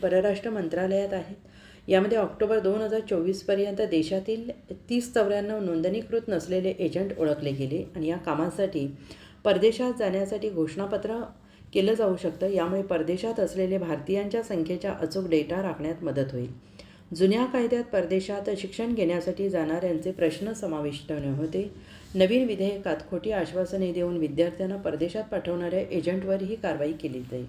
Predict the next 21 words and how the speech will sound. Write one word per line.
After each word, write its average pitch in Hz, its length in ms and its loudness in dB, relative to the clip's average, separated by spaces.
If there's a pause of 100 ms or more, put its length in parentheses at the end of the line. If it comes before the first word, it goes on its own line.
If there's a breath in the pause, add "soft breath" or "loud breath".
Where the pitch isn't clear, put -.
(600 loud breath)
विधेयकाला 226 760 2
बळकटी 190 480 2
देण्यासाठी 180 540 -2
मसुदा 160 600 -4 (360 loud breath)
भारतीय 175 420 4
वंशाच्या 226 440 0
लोकांमध्ये 196 500 0
काम 196 260 -2
करणाऱ्या 214 460 -2
संस्थांनाही 208 580 -2
पाठवला 151 440 2
जाईल. 127 440 -6
सध्या 185 340 2
जगभरात 190 480 0 (180)
पस्तीस 190 460 -2
दशलक्ष 180 600 -6 (640 loud breath)
भारतीय 175 420 2
पसरलेले 160 560 2
आहेत 151 300 -4
आणि 160 200 0
यापैकी 160 680 -4